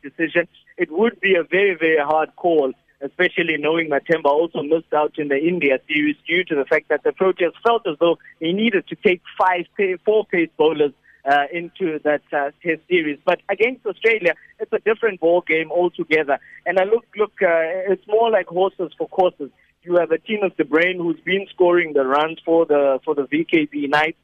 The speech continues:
and for the S A A side as well. And he's been in good form, waiting in the wings, even during that India series. And, uh, it really looks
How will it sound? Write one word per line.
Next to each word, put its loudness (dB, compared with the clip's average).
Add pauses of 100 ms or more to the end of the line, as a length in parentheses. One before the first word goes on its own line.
(300)
and 0
for -2
the 2
S 2
A 0
A 0
side 0
as -4
well. 0 (240)
And -4
he's -10
been -2
in -4
good -6
form, 2
waiting -4
in -4
the 4
wings, -2
even -2
during 0
that 0
India 0
series. -2 (320)
And, 0
uh, 2 (100)
it -4 (140)
really -2
looks -6